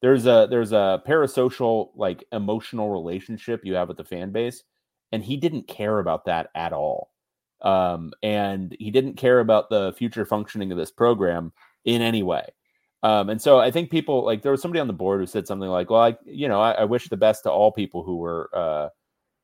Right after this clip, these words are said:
you know, at U C L A. I wish them best in the future." And I'm like, "You, that guy doesn't care about you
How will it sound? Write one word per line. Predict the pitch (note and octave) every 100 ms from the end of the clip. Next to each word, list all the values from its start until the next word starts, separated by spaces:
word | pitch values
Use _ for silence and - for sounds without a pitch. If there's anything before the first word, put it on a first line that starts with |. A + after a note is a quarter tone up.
| - - -
you | A2+
know, | F#2+ D#2+ D#2
at | G2+ G2
U | G2+ F#2+
C | -
L | F2 E2
A. | D#2+
I |
wish | E2 F2+
them | G2+
best | F2 F2 -
in |
the | E2
future." | G2 G#2 -
And | D#2+
I'm | E2
like, | E2 - -
"You, | A#2 _ _ _ _ _ _ _ - F#2+ _ _ -
that | C#3+ F3+
guy | G3+
doesn't | E3+ C#3+
care | D3+
about | C3+ A2 F#2+
you | G2+ D#2